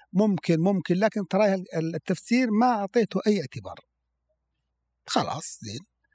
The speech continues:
آه، الفكرة ما زالت موجودة عندي ثمنتاش، عشرين سنة، واحد وعشرين سنة. فجيت يوم من الأيام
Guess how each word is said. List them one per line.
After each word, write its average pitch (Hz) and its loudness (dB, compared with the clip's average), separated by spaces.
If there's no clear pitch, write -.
آه، 185 4
الفكرة 190 2
ما 190 4
زالت 196 2
موجودة 170 2
عندي 180 0
ثمنتاش، 160 0
عشرين 160 0
سنة، 190 0
واحد 151 0
وعشرين 147 -2
سنة. 190 2
فجيت 160 0
يوم 180 2
من 160 -2
الأيام 147 0